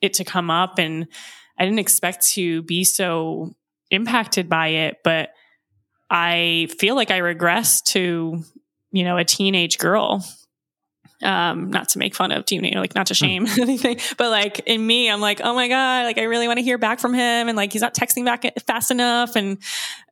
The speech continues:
Speaker 1: all these things. And, um, plus the guilt. I had a dream at one point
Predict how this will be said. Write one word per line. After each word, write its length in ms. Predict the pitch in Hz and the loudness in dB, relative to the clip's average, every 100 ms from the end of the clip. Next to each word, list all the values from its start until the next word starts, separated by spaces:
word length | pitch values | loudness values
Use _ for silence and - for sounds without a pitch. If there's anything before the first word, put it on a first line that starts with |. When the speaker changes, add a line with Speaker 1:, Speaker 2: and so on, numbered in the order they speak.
| - | -2
Speaker 1:
all 380 | - 208 226 233 | 2 2 2 0
these 340 | 226 226 208 | 0 2 0
things. 600 | - 208 240 214 190 180 - | 0 0 0 -2 0 0 -2
And, 520 | 196 196 190 185 185 - - - _ _ _ _ _ _ _ | -2 -2 -2 -4 -2 -2 -2 -8 _ _ _ _ _ _ _
um, 840 | 208 190 185 185 180 170 170 175 190 _ _ _ _ _ _ _ _ _ _ _ - | -2 0 -2 -2 -2 -4 -6 -10 -18 _ _ _ _ _ _ _ _ _ _ _ -10
plus 920 | - 196 247 208 196 196 - - - - | -2 0 2 2 0 0 2 2 0 -4
the 180 | 190 190 | -2 -2
guilt. 800 | 160 180 247 - - - - - - _ _ _ _ - | 0 0 0 -2 0 0 -2 -8 -18 _ _ _ _ -2
I 640 | 190 190 190 185 190 190 - | 2 2 0 0 0 -2 -4
had 260 | - 208 | -2 0
a 80 | 214 | 0
dream 460 | 196 170 180 220 240 | -2 -2 2 2 2
at 80 | 220 | 2
one 220 | 196 190 | 0 0
point 480 | - 190 185 180 | 0 2 2 0